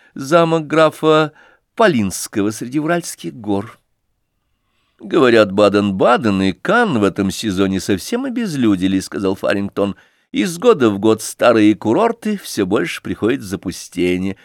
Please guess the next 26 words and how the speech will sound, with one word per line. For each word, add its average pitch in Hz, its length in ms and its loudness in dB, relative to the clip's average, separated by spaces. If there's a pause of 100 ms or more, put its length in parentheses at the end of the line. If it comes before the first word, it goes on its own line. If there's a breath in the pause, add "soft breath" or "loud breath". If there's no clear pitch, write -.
(200 soft breath)
Может 95 260 0
быть, 98 300 0
не 92 220 -2
мы 95 280 2
одни 226 520 -2
ищем 208 400 -6
тихие 185 680 -8
приюты 156 600 -2
неизвестной 131 880 -2
толпе?» 127 560 -2 (1500)
«Я 104 260 2
могу 110 260 0
предаваться 110 640 0
этому 107 260 -4
восхитительному 107 880 -4
отдыху 107 420 -4
ещё 98 260 -6
три 95 260 -6
дня», — 98 520 0
сказала 95 540 -6
мадам 92 340 0
Бомон. 92 320 -2 (320 soft breath)
«Седрик 185 800 -2
отплывает 117 640 2
в - 120 -16
понедельник». 101 840 -2